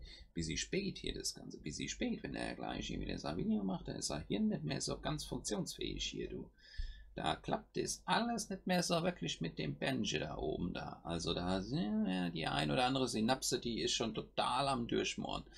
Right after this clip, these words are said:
Also, jetzt nochmal. Brr, brr, brr. So. Tief durchatmen, fangen wir nochmal an.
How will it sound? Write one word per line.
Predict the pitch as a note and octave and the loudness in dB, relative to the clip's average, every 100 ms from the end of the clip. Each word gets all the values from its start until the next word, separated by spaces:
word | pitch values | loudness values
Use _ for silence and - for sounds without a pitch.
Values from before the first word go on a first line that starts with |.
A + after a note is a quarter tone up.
| - - - - | -12 -10 2 12
Also, | D3 C#3 A#2+ F2 D#2 | 12 12 12 12 8
jetzt | F#2+ C3+ - | 10 12 10
nochmal. | A#2+ F#2+ E2+ C2+ - - | 6 6 4 0 -6 6
Brr, | G2 E3 A3+ - - - - - | 12 12 12 12 -14 -20 -16 -4
brr, | F#2+ C3 B2+ | 8 12 12
brr. | B2 G#2+ - - | 12 10 4 -10
So. | - C3 - - - - - - - - - - - - _ | 2 4 4 -2 -16 -16 -16 -18 -18 -20 -20 -20 -20 -20 _
Tief | - D#3+ E3 | 12 12 12
durchatmen, | F#3 F3+ E3+ E3+ E3+ E3+ | 12 12 12 12 8 6
fangen | E3 B2 C3 | 10 12 12
wir | C3 | 10
nochmal | A#2+ G2+ D2+ | 8 4 0
an. | C2+ | -4